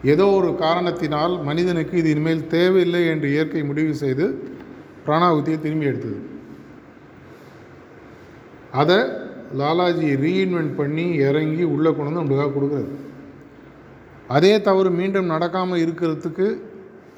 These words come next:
நம்ம என்ன செய்யணுன்றது யோசிக்கணும். அதனால, என்னுடைய பொறுப்பு எனக்கு மட்டும் அல்ல. "The last straw that broke the camel's back" அப்படின்னு சொல்லி சொல்லுவாங்க. யாரோ ஒருத்தன், இன்னைக்கு கடைசியா ஒருத்தன் வந்து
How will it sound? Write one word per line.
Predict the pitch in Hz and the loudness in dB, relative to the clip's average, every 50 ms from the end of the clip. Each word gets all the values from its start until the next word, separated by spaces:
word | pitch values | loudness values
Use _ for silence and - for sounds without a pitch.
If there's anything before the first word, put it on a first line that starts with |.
| - - - - 139 | -20 -20 -20 -10 -4
நம்ம | 131 139 151 151 147 | -2 -2 2 4 4
என்ன | 143 151 175 208 185 | 4 4 2 0 0
செய்யணுன்றது | - - 170 175 185 196 196 196 185 180 160 143 143 143 139 | 0 0 2 2 2 2 2 0 -2 -2 -2 0 -2 -2 -2
யோசிக்கணும். | - 131 139 127 131 | -2 -4 -4 -4 -2
அதனால, | 143 151 160 175 180 180 | -2 -2 0 0 0 2
என்னுடைய | 160 147 147 165 180 190 202 202 185 180 180 175 165 - - | 2 2 2 2 2 0 0 2 2 4 4 4 2 0 0
பொறுப்பு | - 180 202 220 190 - 196 | 0 0 0 0 0 0 0
எனக்கு | 175 156 151 160 160 165 | 0 0 0 -2 -2 -4
மட்டும் | 160 156 160 190 170 | -4 -4 -4 -4 -4
அல்ல. | 143 139 156 151 123 92 - - - - - - - - - - - - - - - - - - - - - - - - - - - - - - - - - - - - - - - - - - - - - - - - - - - - 127 | -2 -2 -4 -4 -4 -6 -8 -12 -14 -18 -18 -20 -20 -20 -20 -20 -20 -20 -20 -20 -20 -20 -20 -20 -20 -20 -20 -20 -20 -20 -20 -20 -20 -20 -20 -20 -20 -20 -20 -20 -20 -20 -20 -20 -20 -20 -20 -20 -20 -20 -20 -20 -20 -20 -20 -20 -14 -4 -2
"The | 131 127 - - - - - - | -2 -2 -2 -6 -12 -12 -8 -4
last | 127 131 151 160 180 180 170 - - - 175 | 0 2 4 4 4 4 2 -2 -6 -6 -6
straw | 143 - - - - 147 156 160 165 165 160 156 | -6 -8 -10 -12 -8 -4 -2 0 0 0 0 0
that | 156 147 - - - - 135 | 0 -2 -2 -4 -8 -6 -2
broke | 135 156 165 165 165 160 | 0 2 2 2 2 0
the | 143 | -2
camel's | - - 151 151 156 160 160 143 - - 127 123 117 | -2 -2 -4 -4 -2 -2 -2 -4 -4 -6 -8 -4 0
back" | 143 143 143 143 - - - 135 | 2 2 2 0 -4 -6 -6 -2
அப்படின்னு | 127 131 139 143 135 | 0 2 2 2 2
சொல்லி | - 143 139 135 135 | 0 2 2 2 2
சொல்லுவாங்க. | 131 135 135 127 135 123 117 104 90 - - - - - - - - - - - - - - - - - - - - - - - - - - - - - - - - - - | 2 0 0 0 0 0 0 -2 -6 -8 -12 -14 -16 -18 -18 -20 -20 -20 -20 -20 -20 -20 -20 -20 -20 -20 -20 -20 -20 -20 -20 -20 -20 -20 -20 -20 -20 -20 -20 -20 -16 -4 0
யாரோ | 123 127 139 151 170 196 | 4 6 6 6 6 6
ஒருத்தன், | 214 226 220 220 214 220 214 208 196 | 6 6 4 4 2 0 -2 0 0
இன்னைக்கு | 190 180 170 156 131 156 | 0 0 -2 -2 -4 -4
கடைசியா | 156 180 190 185 185 - - 202 214 220 214 | -2 -2 -2 -2 -4 -8 -8 -4 -2 0 0
ஒருத்தன் | 202 185 - 196 175 | 0 0 0 0 -2
வந்து | 170 170 175 185 196 196 185 170 160 151 143 139 | -2 -2 0 2 4 4 4 4 4 4 2 2